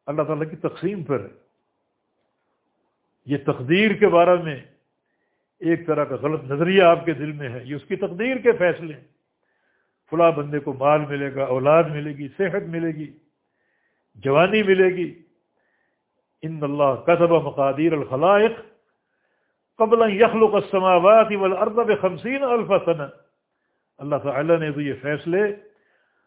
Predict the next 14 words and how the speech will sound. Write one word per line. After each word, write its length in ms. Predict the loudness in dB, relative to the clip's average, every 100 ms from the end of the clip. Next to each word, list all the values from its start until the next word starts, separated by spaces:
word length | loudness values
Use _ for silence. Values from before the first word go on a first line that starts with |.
| _ _
آسمانوں 560 | -4 -4 -2 -2 0 0
اور 80 |
زمینوں 380 | 0 -4 -6 -6
کی 120 | -8
تخلیق 560 | -6 -6 -2 2 2 2
سے 100 | 2
بھی 280 | 4 2 0 -12 _ _ _ _ _ _ _ _
پچاس 400 | -12 0 2 2
ہزار 240 | 2 2 2
سال 160 | -2 -4
پہلے 280 | -4 -2 -4
فرما 260 | -6 -10 -12
دیے 220 | -14 -18
تھے۔ 160 | -20